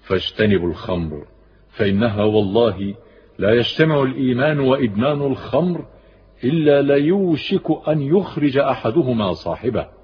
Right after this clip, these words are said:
وذكره أبو عمر في الاستيعاب. وروي أن الأعشى لما توجه إلى المدينة ليسلم، فلقيه بعض المشركين في الطريق فقالوا له:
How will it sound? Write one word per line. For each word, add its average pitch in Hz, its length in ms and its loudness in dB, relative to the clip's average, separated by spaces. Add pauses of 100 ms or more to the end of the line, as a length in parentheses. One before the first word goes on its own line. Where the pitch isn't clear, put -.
(840)
وذكره 156 680 0
أبو 117 260 0
عمر 127 240 0
في 110 220 -6
الاستيعاب. 82 720 -4 (760)
وروي 135 480 4
أن 127 160 0
الأعشى 110 680 0 (380)
لما 107 340 2
توجه 131 640 2
إلى 131 220 0
المدينة 123 600 0
ليسلم، 107 640 0 (380)
فلقيه 110 720 2
بعض 120 280 4
المشركين 110 840 0
في - 80 -10
الطريق 104 560 -2
فقالوا 92 600 0
له: 120 180 2